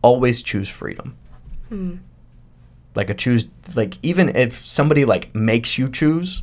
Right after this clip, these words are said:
Speaker 2: Yeah.
Speaker 1: choose freedom. Don't
Speaker 2: Sure.
Speaker 1: give the two options that they gave you.
Speaker 2: Yeah.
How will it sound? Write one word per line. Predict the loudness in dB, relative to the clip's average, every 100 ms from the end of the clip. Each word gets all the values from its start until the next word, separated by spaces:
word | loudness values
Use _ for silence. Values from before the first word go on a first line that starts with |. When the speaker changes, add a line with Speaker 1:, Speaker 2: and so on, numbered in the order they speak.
| -4
Speaker 2:
Yeah. | -4 -4 -8 -14
Speaker 1:
choose | 2 4 4
freedom. | 2 -2 -4 -12 -20 2
Don't | 4 4 0
Speaker 2:
Sure. | -10 -12 2
Speaker 1:
give | 4 4 0 -2
the |
two | 0 4 6
options | 8 6 0 -4 -2 0
that | 2
they | 2 4
gave | 6 6 4
you. | -2 -6 -4
Speaker 2:
Yeah. | -2 -2 -4